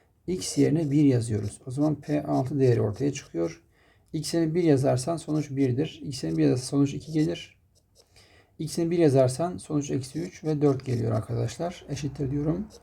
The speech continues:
Bunlar gitti. Sonuç dört geldi. Yani P altı değeri dört geldi ama ben bu P altı değerinin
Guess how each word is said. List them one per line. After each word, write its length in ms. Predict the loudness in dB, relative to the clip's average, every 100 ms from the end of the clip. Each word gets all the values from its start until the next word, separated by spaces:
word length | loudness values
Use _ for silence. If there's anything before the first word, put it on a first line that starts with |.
| -20 -20 _ 2
Bunlar 240 | 6 6
gitti. 220 | 4 -2
Sonuç 320 | -6 -8 -4 0
dört 240 | 0 -2
geldi. 340 | -4 -4 -6 -10 _ _ _ _ _ _ _ _
Yani 400 | 4 4 4 0 -6 _ _ -20 -10
P 240 | -4 -2
altı 320 | 0 0 0
değeri 280 | 0 0 2
dört 260 | 2 2 2
geldi 300 | 2 2 2
ama 320 | 2 2 -2 -10 _ _ _ _ _ _ _ _ _
ben 240 | 2 4 4
bu 140 | 2
P 180 | 0 0
altı 320 | 4 2 2
değerinin 440 | 2 4 2 -4